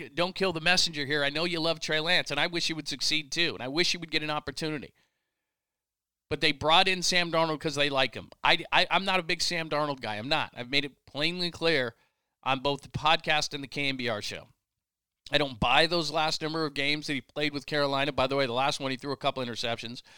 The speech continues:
They ran all over Seattle. Uh, he didn't have to do a whole lot in that game. I just, I'm not a Sam Darnold guy. I get it. The Jets wasn't a great situation. They went to Carolina. Okay, that's not a great situation.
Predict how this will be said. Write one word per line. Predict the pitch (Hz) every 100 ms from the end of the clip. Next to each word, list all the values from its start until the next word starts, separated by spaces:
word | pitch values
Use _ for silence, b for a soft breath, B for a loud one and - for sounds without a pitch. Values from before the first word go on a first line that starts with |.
| B B
They | - 120
ran | 113 139 160 143
all | 160 175 165
over | 151 143 127
Seattle. | - 120 107 123 107 - _ _ _ _ _ _ 117
Uh, | 117 120
he | 147
didn't | 165 147
have | 143
to | 139
do | 143
a | 127
whole | 135
lot | 127 123
in | 117
that | 120 101
game. | 117 120
I | 135 151
just, | 165 - -
I'm | 143 151
not | 156
a | 156
Sam | 156 147 139
Darnold | 135 143 127
guy. | 131 110
I | 135
get | 151 156 147
it. | - _ _ _ _ _ _ -
The |
Jets | 113 143 156 -
wasn't | 170 147
a | 147
great | 151 143
situation. | 151 147 143 147 156
They | 135
went | 135
to | 113
Carolina. | - 143 135 147 147
Okay, | 139 135
that's | 123 143 -
not | 151
a | 143
great | 139 139
situation. | - 135 143 139 - 139